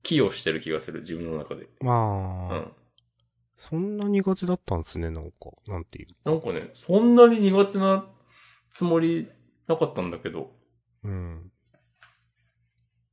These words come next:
Speaker 1: うん。
Speaker 2: へえ。
Speaker 1: なんかわざわざやらないぐらいの感じではあったな。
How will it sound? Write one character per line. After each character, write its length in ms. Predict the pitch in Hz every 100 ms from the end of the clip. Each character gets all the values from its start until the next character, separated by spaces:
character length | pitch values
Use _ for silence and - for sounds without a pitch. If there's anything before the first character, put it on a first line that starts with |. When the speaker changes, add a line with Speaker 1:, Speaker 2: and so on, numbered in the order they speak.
| _ _ _ _
Speaker 1:
う 40 |
ん。 160 | 82 78
Speaker 2:
へ 0 |
え。 260 | 95 90 - _ _ _ _ _ _ - _ _ _ _ - _ _ _ _ _ _ _
Speaker 1:
な 100 | 117
ん 60 | 113
か 140 | -
わ 180 | 90 151
ざ 140 | 165
わ 160 | 160 98
ざ 100 | 82
や 160 | 87 92
ら 140 | 98
な 160 | 101 98
い 200 | 95 -
ぐ 100 | 120
ら 120 | 110
い 60 | 87
の 80 | 73
感 220 | - 80
じ 120 | 82
で 60 | 80
は 160 | 71
あ 40 | 69
っ 80 | -
た 100 | 71
な。 180 | 65